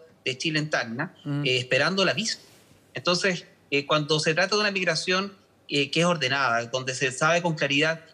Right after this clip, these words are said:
Speaker 1: qué, quién está ingresando al país, cuáles son sus propósitos y a qué viene, yo creo que, eh, es quizás lo, lo esperable. Pero cuando existe un descontrol en la frontera, cuando no se sabe quién ingresa, no se saben los antecedentes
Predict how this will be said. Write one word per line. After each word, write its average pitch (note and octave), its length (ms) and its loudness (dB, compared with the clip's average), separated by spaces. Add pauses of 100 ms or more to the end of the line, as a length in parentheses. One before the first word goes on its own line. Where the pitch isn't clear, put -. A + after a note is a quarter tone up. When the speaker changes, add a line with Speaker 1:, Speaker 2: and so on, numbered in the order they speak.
Speaker 1:
qué, A#3 340 -2
quién C4 200 0
está A#3+ 160 0
ingresando A3+ 500 2
al E3 140 -2
país, B2+ 560 -2
cuáles B3 320 2
son A#3 120 -2
sus A3 140 -8
propósitos E3+ 460 -2
y D3+ 60 2
a D3+ 60 2
qué G3 140 2
viene, D3+ 400 -2 (160)
yo D#3 80 0
creo E3+ 220 2
que, D#3+ 500 0
eh, C3+ 280 0
es F3 120 0
quizás F3+ 320 -2
lo, F#3+ 180 2
lo D3 80 -2
esperable. B2 520 -2 (300)
Pero D3 120 -2
cuando D#3 180 0
existe G#3 260 -4
un A3+ 80 -2
descontrol F#3+ 640 0
en G3+ 80 2
la E3 100 0
frontera, B2+ 440 -4
cuando B2+ 400 -2 (100)
no A#3+ 140 4
se A#3 120 0
sabe G3+ 280 2
quién F#3 180 -2
ingresa, D#3 380 -2
no F#3 80 -2
se G3+ 100 -2
saben G3 240 2
los F#3 80 0
antecedentes E3 600 -4